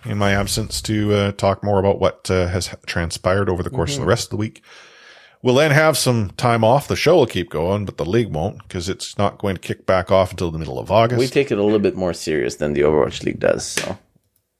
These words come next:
Speaker 1: That's true. That is true. Um, but, uh, yeah, uh, what final words of wisdom do you have for everyone, uh, this week?
Speaker 2: Yeah, so, well, uh, when I saw this, uh,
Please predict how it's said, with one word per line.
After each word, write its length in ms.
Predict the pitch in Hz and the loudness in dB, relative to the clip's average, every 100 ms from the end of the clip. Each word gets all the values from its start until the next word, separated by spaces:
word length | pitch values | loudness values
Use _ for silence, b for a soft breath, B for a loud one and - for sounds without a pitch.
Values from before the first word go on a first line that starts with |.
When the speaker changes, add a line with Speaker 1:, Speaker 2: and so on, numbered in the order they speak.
| _ _ - _ _ | _ _ -20 _ _
Speaker 1:
That's 220 | - 135 | -4 -4
true. 280 | - 170 165 _ - | -4 -4 -4 _ -14
That 140 | 113 | -10
is 120 | 131 | -10
true. 280 | - 170 180 - _ B B B B B B B B | -8 -6 -8 -10 _ B B B B B B B B
Um, 440 | 117 117 120 120 117 | -2 2 2 0 2
but, 280 | 135 131 | 2 2
uh, 120 | 143 143 | 0 2
yeah, 340 | 143 190 320 - - | 2 0 -2 -10 -8
uh, 260 | 120 120 | 0 0
what 140 | 123 127 | 0 0
final 240 | 156 151 | -2 0
words 180 | 156 143 | -2 -2
of 40 | 139 | -2
wisdom 300 | 170 196 233 | -4 -4 -6
do 60 | |
you 60 | 101 | -4
have 120 | 95 | -4
for 160 | - 87 | -4 -6
everyone, 420 | 80 82 82 80 | -4 -8 -10 -10
uh, 100 | 82 | -10
this 160 | 80 78 | -10 -10
week? 220 | 78 71 _ _ _ _ | -14 -16 _ _ _ _
Speaker 2:
Yeah, 220 | 214 262 262 | -8 -6 -4
so, 200 | 226 190 | -2 2
well, 480 | 185 175 175 170 | 4 4 4 4
uh, 200 | 170 165 160 | 6 6 4
when 100 | 170 | 2
I 100 | 180 | 0
saw 440 | - 175 190 208 | 2 4 6 6
this, 320 | 202 190 - | 4 0 0
uh, 440 | 185 151 147 139 | 4 6 4 2